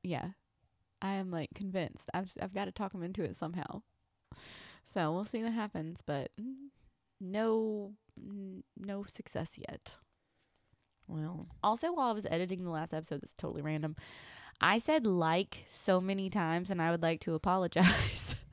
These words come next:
Speaker 2: Well, you do say it a lot, but I don't really, um
Speaker 1: I, I don't notice it so much, but for some reason, I was saying it so much last episode, so much, and I,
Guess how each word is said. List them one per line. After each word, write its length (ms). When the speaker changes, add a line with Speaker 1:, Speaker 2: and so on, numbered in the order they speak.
Speaker 2:
Well, 340
you 120
do 40
say 240
it 60
a 40
lot, 220
but 80
I 100
don't 160
really, 480
um 420
Speaker 1:
I, 260
I 80
don't 220
notice 420
it 220
so 300
much, 540
but 440
for 140
some 300
reason, 680
I 540
was 160
saying 400
it 180
so 320
much 300
last 340
episode, 600
so 340
much, 360
and 120
I, 460